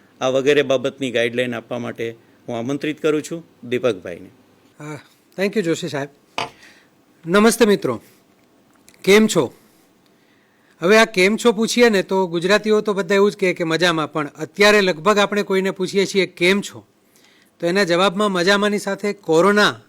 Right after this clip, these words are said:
Speaker 2: એવો એક શબ્દ સાથે જોડીને દરેક વ્યક્તિ પોતપોતાની વાત કહેતા હોય છે. આજનું જે આ સત્ર, જેમ આદરણીય જોશી સાહેબે વાત કરી,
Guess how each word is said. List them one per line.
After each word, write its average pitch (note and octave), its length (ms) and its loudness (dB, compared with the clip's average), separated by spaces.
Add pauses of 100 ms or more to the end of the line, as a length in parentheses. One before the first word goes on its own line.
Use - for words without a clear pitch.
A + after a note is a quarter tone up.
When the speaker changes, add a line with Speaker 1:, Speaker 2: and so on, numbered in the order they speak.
(260)
Speaker 2:
એવો F#3+ 180 -2
એક G3 120 -2
શબ્દ F3 260 -8
સાથે E3+ 340 -4
જોડીને F3+ 420 -2
દરેક F3 300 -6
વ્યક્તિ F3 260 -8
પોતપોતાની F#3 600 -4
વાત D#3+ 300 -2 (840)
કહેતા E3 240 2
હોય A#2+ 200 -6
છે. - 160 -20 (1160)
આજનું F3+ 420 0
જે A#3 120 4
આ A3 100 4
સત્ર, G3+ 340 -2
જેમ G3 360 -2
આદરણીય F#3+ 400 0
જોશી E3+ 260 -4
સાહેબે F#3+ 260 0
વાત D#3 260 0
કરી, C3 240 -12